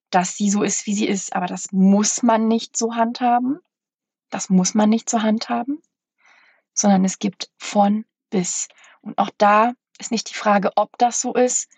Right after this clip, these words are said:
sondern wie kannst du dir deine Selbstständigkeit so gestalten, dass du eben nicht selbst und ständig sein musst. Genau, und in dem Zusammenhang informiere dich, meine Liebe, informiere dich,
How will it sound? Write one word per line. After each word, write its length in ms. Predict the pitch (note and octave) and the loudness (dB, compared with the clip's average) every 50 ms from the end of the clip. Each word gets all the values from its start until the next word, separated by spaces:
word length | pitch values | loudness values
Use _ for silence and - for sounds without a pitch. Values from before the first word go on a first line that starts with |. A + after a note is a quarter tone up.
| _ _ _ _ _ | _ _ _ _ _
sondern 400 | - - G#3 G#3 G3+ G3+ F#3+ F#3 | -4 0 2 2 2 2 2 0
wie 400 | F#3+ G3 G#3+ A3+ A#3+ B3+ C#4+ - | 2 2 4 6 6 4 4 2
kannst 360 | - - A#3 A#3 A#3 - - A#3 | 0 -2 0 0 0 0 0 0
du 40 | |
dir 100 | A3 A3 | 2 2
deine 200 | G#3+ G#3 G3 G3 | 4 4 2 2
Selbstständigkeit 800 | F#3 G3 G3 G3+ G3+ - - - G3 F#3+ F#3 - - F#3 F3+ - | 2 2 2 2 2 0 -2 0 0 0 0 -2 -4 -6 -6 -4
so 120 | - G3+ G3 | -4 -4 -2
gestalten, 560 | - G3+ - - - F3 F3+ F#3+ - F#3 F#3+ - - - - - - _ _ _ - | 0 0 0 0 0 -2 -2 -2 -2 -4 -4 -4 -6 -14 -20 -20 -20 _ _ _ 0
dass 120 | F4 F4 | 0 0
du 100 | - - | 0 0
eben 180 | - A#3 A3+ G#3 | 2 4 4 4
nicht 320 | G3+ F3 E3+ - - - | 4 4 2 -2 -6 -6
selbst 360 | - F3+ F3 F3+ - - - | -6 -4 -4 -2 -2 -4 -2
und 120 | G3 F#3+ - | 0 0 0
ständig 480 | - - G3+ F#3+ F#3+ F#3+ G3 - - | 0 -2 -4 -6 -6 -6 -8 -8 -6
sein 280 | - F#3+ F#3+ F#3 G3 G3 | -6 -4 -4 -4 -4 -4
musst. 460 | G3+ G#3 G3 - - - - - - _ _ _ _ _ _ _ _ _ _ _ _ _ _ _ _ - _ _ _ _ - - - - - - - - - - _ _ _ _ _ - | -4 -4 -2 -4 -2 -2 -4 -8 -8 _ _ _ _ _ _ _ _ _ _ _ _ _ _ _ _ -20 _ _ _ _ -20 -20 -20 -20 -20 -20 -20 -20 -20 -20 _ _ _ _ _ -6
Genau, 380 | - G3+ F#3 F3 - - - | -4 -4 -4 -4 -6 -8 -8
und 120 | - G3+ A#3 | -4 -2 2
in 120 | A3 G3+ | 2 4
dem 180 | A3+ A3+ A3+ A3 | 4 4 4 2
Zusammenhang 680 | - - F#3+ - F3+ F3+ F3 F3+ F#3 F3+ F#3+ F#3+ G3 - _ _ _ _ _ _ _ _ _ _ _ _ _ _ _ _ _ _ _ _ _ _ _ - | 0 -2 -2 -2 -2 -2 -2 -2 -2 -2 -4 -4 -6 -8 _ _ _ _ _ _ _ _ _ _ _ _ _ _ _ _ _ _ _ _ _ _ _ 0
informiere 680 | A3 G3+ G3 - - G3 F#3+ G3 F#3 F3+ F3+ F3+ E3+ | 2 2 2 4 4 4 6 6 6 4 2 0 -4
dich, 360 | E3 - - F#3 - - - - _ _ _ - | -8 -10 -14 -16 -16 -18 -20 -20 _ _ _ -16
meine 260 | - D#3+ E3 D#3+ E3+ | -14 -14 -12 -14 -14
Liebe, 300 | F3+ E3+ E3 - - - | -16 -16 -16 -14 -14 -8
informiere 720 | - - G3+ - - G#3+ G3+ G#3 G#3+ A3 A#3 A#3 B3 B3 | -6 -4 -4 -2 0 2 2 4 4 4 4 4 4 2
dich, 380 | A#3+ B3+ C4+ D4 - - - | 2 2 2 0 -2 -6 -14